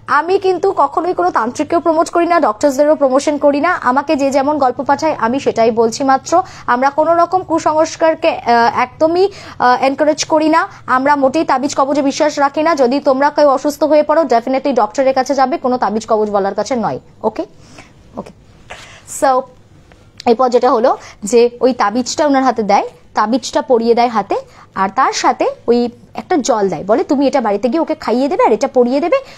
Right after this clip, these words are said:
তোমার ছেলে তিন চার দিনের মধ্যে সুস্থ হয়ে যাবে।" তো এত ওভার কনফিডেন্সের সাথে উনি এটা বলছিলেন, অবাক হয়ে তখন দিদা বলছে কি, "আপনি কোথায় থাকেন মা?"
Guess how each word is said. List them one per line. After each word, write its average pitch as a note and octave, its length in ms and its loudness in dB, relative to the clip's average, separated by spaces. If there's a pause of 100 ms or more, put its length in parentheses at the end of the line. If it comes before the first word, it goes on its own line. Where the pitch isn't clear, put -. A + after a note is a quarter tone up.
তোমার F4 240 2
ছেলে A4 180 2
তিন G#4 200 2
চার E4 180 0
দিনের B3+ 220 2
মধ্যে D4+ 160 0
সুস্থ A#3+ 320 -2
হয়ে G3 160 -4
যাবে।" D#3+ 240 -10 (520)
তো C5 80 4 (240)
এত B3 320 -2 (180)
ওভার A#3+ 300 4
কনফিডেন্সের B4 840 2
সাথে B4 300 2
উনি B4 180 6
এটা B4 140 2
বলছিলেন, E4 640 2 (420)
অবাক A4 380 2
হয়ে B4 200 4
তখন G#4+ 360 2
দিদা E4+ 220 4
বলছে A4+ 300 2
কি, B3 240 0 (240)
"আপনি - 220 0
কোথায় A#4 280 2
থাকেন E4 380 0
মা?" F#4 160 2